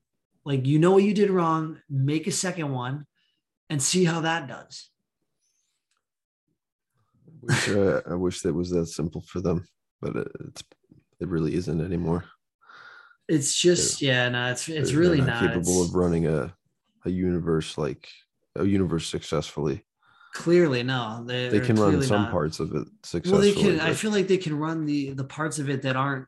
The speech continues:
Speaker 1: um, you know, when it's not a shared universe.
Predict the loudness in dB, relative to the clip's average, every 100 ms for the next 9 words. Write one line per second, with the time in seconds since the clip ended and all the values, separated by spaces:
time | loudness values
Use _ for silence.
0 | -10 -8 -6 -6 -10 -10 -6 -4 -6 -12
1 | -20 _ _ -20 _ _ _ _ _ _
2 | _ -4 -4 -2 0 2 2 2 4 4
3 | 2 -2 -4 -8 -8